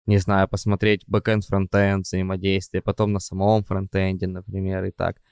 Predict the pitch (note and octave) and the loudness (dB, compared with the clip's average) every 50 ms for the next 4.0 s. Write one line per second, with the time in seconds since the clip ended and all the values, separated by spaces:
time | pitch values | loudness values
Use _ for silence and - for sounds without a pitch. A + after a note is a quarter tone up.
0 | _ _ - A2 G#2+ - - A2+ A2 G#2+ - _ - G#2 G2 G2 G2 F2+ F#2 - | _ _ 0 0 0 0 0 0 0 0 0 _ 0 0 2 0 0 -4 -8 -10
1 | - - G#2 G#2 G#2 - - - F#2+ G2 - - F#2+ G2 G2+ G2 G2 F#2+ F2+ F#2+ | -6 -4 -2 -2 -4 -4 -8 -8 -8 -8 -6 -6 -8 -8 -6 -6 -6 -6 -4 -4
2 | F#2 F#2 F#2+ F#2+ F#2+ F#2+ - G#2 F#2+ - G#2 F#2+ F#2+ F#2 F2+ - - G2 F#2+ F#2 | -4 -4 -4 -6 -6 -6 -4 -4 -2 0 0 0 0 -2 -6 -6 -4 -2 0 0
3 | F#2+ - - F#2 F#2 F#2 - - G2 G2 G2 - - G2 - - G2 G2 G#2 | 0 -2 -4 -6 -6 -6 -8 -10 -10 -12 -10 -10 -12 -14 -10 -8 -8 -8 -8